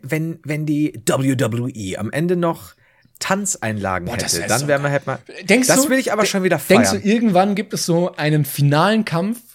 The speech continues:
Speaker 2: so W W E zweitausenddreiundfünfzig, dann ist es vorbei für immer. Und dann
Speaker 1: Mhm.
Speaker 2: siehst du noch so den Undertaker, John Cena, Hulk Hogan, alle so nebeneinander tanzen. Und dann, dann war's das einfach. Dann fällt der Vorhang und Ende.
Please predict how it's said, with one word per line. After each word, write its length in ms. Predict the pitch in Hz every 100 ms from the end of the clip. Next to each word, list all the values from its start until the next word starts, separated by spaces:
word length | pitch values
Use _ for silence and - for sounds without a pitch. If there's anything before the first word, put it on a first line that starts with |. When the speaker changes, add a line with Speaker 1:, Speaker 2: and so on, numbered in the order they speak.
| _ _
Speaker 2:
so 440 | 165 170 165 156 156 - _ -
W 220 | 143 196
W 40 | 190
E 240 | 165 175
zweitausenddreiundfünfzig, 1300 | 175 175 170 165 156 135 160 175 175 185 - - 170
dann 160 | 170 185
ist 100 | 240
es 120 | 247
vorbei 320 | 190 165 220
für 100 | 247
immer. 300 | 156 202 240 311 _ _ - - - -
Und 80 | 170
dann 100 | 185
Speaker 1:
Mhm. 40 | 180
Speaker 2:
siehst 200 | 254 208
du 40 |
noch 120 | 196 196
so 120 | 185
den 140 | 170
Undertaker, 960 | - 208 202 - 180 170 185 165 165 -
John 220 | 143 185 196
Cena, 680 | - 185 180 170 165 160
Hulk 240 | 170 180 170
Hogan, 300 | 156 175 170
alle 220 | 170 175
so 100 | 151
nebeneinander 640 | 165 190 180 165 165 175 165
tanzen. 640 | 180 180 175 185 175 175 - - - -
Und 160 | - 151
dann, 200 | 160 156
dann 200 | 147 135
war's 220 | 139 151
das 140 | 131
einfach. 320 | - 101 104 104
Dann 100 | 123
fällt 220 | 175 170
der 80 | 139
Vorhang 560 | 143 143 139 139 139
und 200 | - 113
Ende. 320 | 110 98 90